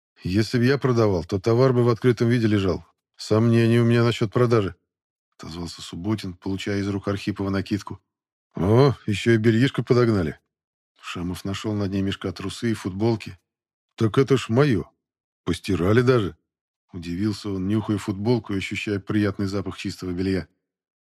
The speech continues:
«Рассказал что-нибудь?» Архипов, одеваясь, смотрел на Бокова. «Ираш? Нет, он обессилен». «А ты спрашивал?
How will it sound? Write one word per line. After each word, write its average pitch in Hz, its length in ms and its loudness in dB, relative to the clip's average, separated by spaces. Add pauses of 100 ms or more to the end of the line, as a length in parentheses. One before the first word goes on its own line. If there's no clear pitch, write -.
(120)
«Рассказал 104 480 0
что-нибудь?» 110 480 -2 (340)
Архипов, 92 520 -12
одеваясь, 92 460 -6
смотрел 90 360 -8
на 90 120 -4
Бокова. 92 460 -6 (640)
«Ираш? 123 460 2 (560)
Нет, 117 380 2
он 147 120 2
обессилен». 131 580 -2 (840)
«А 82 160 -4
ты 98 160 -2
спрашивал? 110 640 0